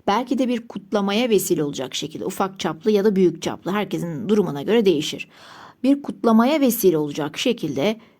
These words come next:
güzel değişikliklerin olması, hayalini kurduğunuz dönüşümlerin başlaması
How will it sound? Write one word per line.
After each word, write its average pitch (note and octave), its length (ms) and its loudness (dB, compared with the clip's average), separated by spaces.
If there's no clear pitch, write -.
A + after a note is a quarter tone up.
güzel A#3 540 0
değişikliklerin G#3 680 0
olması, D3+ 460 -4
hayalini F#3 720 0
kurduğunuz G3 520 2
dönüşümlerin F#3+ 640 2
başlaması D3+ 720 -2